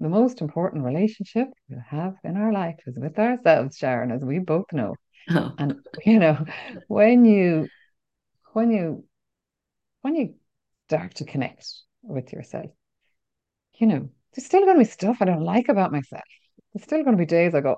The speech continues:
Speaker 1: "Oh, Jesus, what did I say that for?" But now I'm trusting, back to the trust, back to,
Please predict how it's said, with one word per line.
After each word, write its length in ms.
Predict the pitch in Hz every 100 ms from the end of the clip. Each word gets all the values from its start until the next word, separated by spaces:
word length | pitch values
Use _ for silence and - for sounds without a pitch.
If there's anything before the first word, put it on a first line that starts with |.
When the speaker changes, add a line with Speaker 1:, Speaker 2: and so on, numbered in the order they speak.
| -
Speaker 1:
"Oh, 360 | - 185 190 175
Jesus, 680 | 165 165 180 226 214 175 165
what 140 | 170
did 80 | 170
I 120 | 123
say 140 | 151 123
that 160 | 135 -
for?" 100 | - - _ _ _ _ _ _ _ _ _ -
But 100 | 208
now 140 | 247
I'm 100 | 262
trusting, 520 | 226 - 226 220 151 147
back 280 | 202 247
to 80 | -
the 60 | 185
trust, 460 | - 135 123 - -
back 240 | 180 180 -
to, 260 | - 156